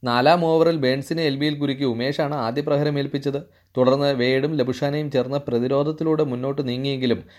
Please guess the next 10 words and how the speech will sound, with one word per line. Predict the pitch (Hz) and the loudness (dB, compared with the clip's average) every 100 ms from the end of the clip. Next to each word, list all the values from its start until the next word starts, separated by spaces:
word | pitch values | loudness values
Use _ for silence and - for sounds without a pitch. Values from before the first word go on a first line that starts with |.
| _ | _
പതിനെട്ടാം | - 127 160 170 185 175 | 0 2 2 0 0 2
ഓവറിൽ | 135 131 139 | 0 0 0
ലബുഷാനെ | 123 131 135 160 151 147 | 2 0 0 -2 0 2
രഹാനെയുടെ | 127 120 156 156 151 139 | 2 2 0 0 0 0
കയ്യിൽ | 123 127 127 | 0 0 -2
എത്തിച്ച | 117 120 123 | -2 -2 -4
അശ്വിൻ | 120 120 - 151 147 | -2 -4 -2 -6 -4
അടുത്ത | 131 139 151 | -4 -4 0
അടി | 120 120 | 0 0
നൽകി. | 113 101 95 | -2 -6 -8